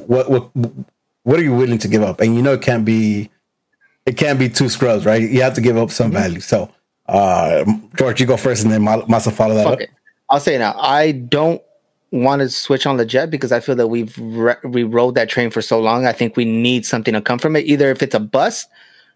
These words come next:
Speaker 2: a complete bust, 'cause we can't say that his seasons have been bust 'cause we've seen sparks of what he could do. So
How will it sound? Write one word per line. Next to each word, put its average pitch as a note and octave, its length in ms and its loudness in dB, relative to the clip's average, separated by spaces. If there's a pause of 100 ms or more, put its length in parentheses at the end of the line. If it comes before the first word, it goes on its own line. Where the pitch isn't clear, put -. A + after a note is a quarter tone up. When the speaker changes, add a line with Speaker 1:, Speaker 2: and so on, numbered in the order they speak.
(260)
Speaker 2:
a C3+ 80 0
complete D#3+ 360 2
bust, D#3+ 220 0
'cause C#3+ 140 0
we D3 100 0
can't D3+ 200 -2
say D3+ 120 2
that C3 100 2
his A2+ 100 -2
seasons C3+ 240 -2
have B2 120 0
been A2 140 0
bust C3 340 -2
'cause B2 140 -4
we've C3 200 -2
seen C#3 280 -2
sparks - 400 -4
of A2 60 2
what G#2+ 120 0
he A2+ 100 -4
could G#2 160 -6
do. G2+ 160 -2 (1080)
So B2+ 640 0